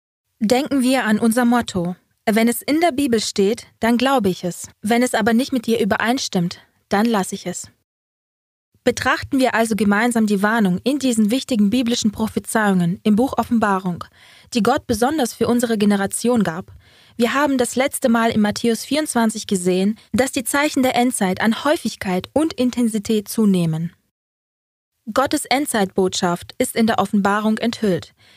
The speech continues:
Er sendet seinem Volk immer eine Warnung, um es auf größere weltweite Ereignisse vorzubereiten, die ihr ewiges Schicksal betreffen. Es ist spannend, ein biblisches Muster zu entdecken.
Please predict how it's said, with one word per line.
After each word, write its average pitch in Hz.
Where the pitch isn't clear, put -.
Er 233
sendet 262
seinem 277
Volk 202
immer 277
eine 233
Warnung, 185
um 254
es -
auf -
größere 233
weltweite 285
Ereignisse 240
vorzubereiten, 185
die 208
ihr 226
ewiges 277
Schicksal 214
betreffen. 196
Es 277
ist 311
spannend, 214
ein 240
biblisches 330
Muster 269
zu -
entdecken. 175